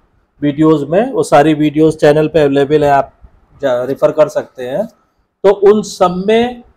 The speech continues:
मेमोरी सबसे important part है, क्योंकि बगैर मेमोरी के computer कुछ काम ही नहीं कर पाएगा। क्यों?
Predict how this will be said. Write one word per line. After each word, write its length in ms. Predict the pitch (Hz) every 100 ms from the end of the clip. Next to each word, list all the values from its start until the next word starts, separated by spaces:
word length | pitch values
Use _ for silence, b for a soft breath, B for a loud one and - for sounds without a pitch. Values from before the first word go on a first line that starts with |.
| _ _ _
मेमोरी 640 | 156 165 170 180 190 226
सबसे 480 | - 180 180 - 208
important 640 | 185 180 165 165 190 190 175
part 320 | 151 147 147
है, 80 | 196
क्योंकि 240 | 202 196 180
बगैर 400 | 156 165 190 190
मेमोरी 400 | 175 170 160 156
के 220 | 156 190 247 254 _ _ 175
computer 400 | 170 175 175 190
कुछ 200 | 190 -
काम 280 | 175 165 185
ही 60 |
नहीं 140 | 185 151
कर 160 | 135
पाएगा। 400 | - 113 113 120
क्यों? 260 | 120 196